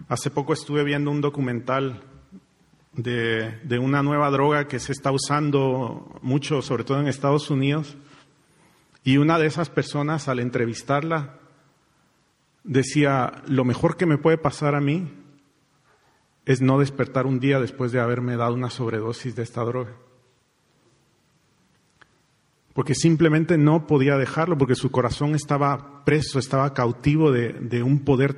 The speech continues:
tan grande, de un poder tan adictivo, porque habían encontrado una gloria tan grande en las drogas que eran incapaces de dejarlo.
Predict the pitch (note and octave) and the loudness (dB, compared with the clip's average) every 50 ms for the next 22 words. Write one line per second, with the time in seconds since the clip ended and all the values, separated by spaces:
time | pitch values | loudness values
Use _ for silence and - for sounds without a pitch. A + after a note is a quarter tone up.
0 | - - C#3 C#3+ D#3 D#3+ D#3 C3 C3 C3 C#3 D3+ D#3 D3+ B2+ A#2+ B2 C3 C3+ B2+ | -4 -2 -2 0 0 0 0 0 0 0 0 0 0 0 0 0 2 2 0 -2
1 | C3 - B2+ C3 C3+ C3 - - C3+ C#3+ C#3+ C3+ C3 C3 - - C#3+ C#3+ D3+ D3 | -2 0 0 0 0 0 0 -2 0 2 2 2 2 0 0 0 2 4 4 2
2 | D3 D3 C#3 - B2+ B2 B2+ B2+ C3+ D3 C#3+ C3+ A#2+ C3 A#2+ - - C3 C#3 C#3+ | 2 0 -2 0 0 2 2 2 0 0 0 0 0 0 -2 0 0 0 2 2
3 | C#3+ C3 B2 A2 B2 C3+ D3 D#3+ E3+ C#3+ A2+ A2 - - - - - _ _ - | 2 2 0 2 4 4 4 4 2 0 -4 -6 -8 -12 -20 -20 -20 _ _ -2
4 | C3 C3+ C#3 C#3+ C#3 C#3 C#3 D3+ D3 C3 A#2+ A2+ A2+ - - - - - - - | -2 0 0 0 0 2 2 0 0 -2 -2 -4 -6 -12 -20 -20 -20 -14 -4 -2
5 | B2 A#2+ A#2+ A#2 A2 G#2+ B2 B2+ C3+ D3+ E3 E3 D#3+ - - - - - - - | -2 0 0 0 -2 0 0 2 2 2 2 0 -2 -6 -10 -20 -20 -20 -20 -20
6 | _ - B2+ B2 C3 C#3 C#3 B2+ B2 C3+ B2+ A2+ - - C#3 D3+ - D3+ C#3 A#2 | _ -4 -2 0 2 2 2 2 0 0 -2 -2 0 0 -2 -2 -2 -6 -6 -4
7 | A2+ A#2 G2+ - - C#3 C#3 C#3 B2+ B2 | -4 -6 -6 -6 -6 -4 -4 -4 -4 -6